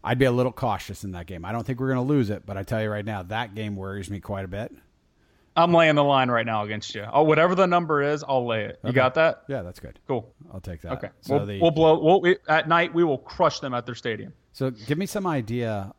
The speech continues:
Speaker 1: uh, and I, I'm not gonna do exact right now, but on this, uh, Oklahoma game, what are you feeling?
Speaker 2: Uh, we,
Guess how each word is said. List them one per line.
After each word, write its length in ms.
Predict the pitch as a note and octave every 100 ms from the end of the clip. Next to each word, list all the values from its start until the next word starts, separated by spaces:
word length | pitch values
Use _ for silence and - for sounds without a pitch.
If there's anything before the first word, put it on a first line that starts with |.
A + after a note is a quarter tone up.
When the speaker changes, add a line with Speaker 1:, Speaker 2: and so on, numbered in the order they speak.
| B2
Speaker 1:
uh, 40 |
and 220 | A2 B2
I, 220 | C3 C3 A#2+
I'm 140 | C#3
not 200 | B2+ G#2+
gonna 200 | A2+ G2+
do 200 | F2+ G2+
exact 520 | F2+ F2+ G2+ F#2+ -
right 120 | G#2
now, 140 | E2+ F2
but 220 | F2 E2+
on 240 | A2 G#2
this, 300 | G#2+ G#2 -
uh, 400 | A2 G2+ F#2+ F2 - _ _ _ _ _ _ _
Oklahoma 560 | C3 B2 A#2 B2+ C#3 C#3+
game, 260 | C#3 D3+ D#3
what 140 | C3
are 40 |
you 60 | B2
feeling? 380 | - A#2+ F2+ D2 _ _ _ _ _ _ _ _ _ _ _ _ _ _ _
Speaker 2:
Uh, 200 | - C3
we, 100 | C3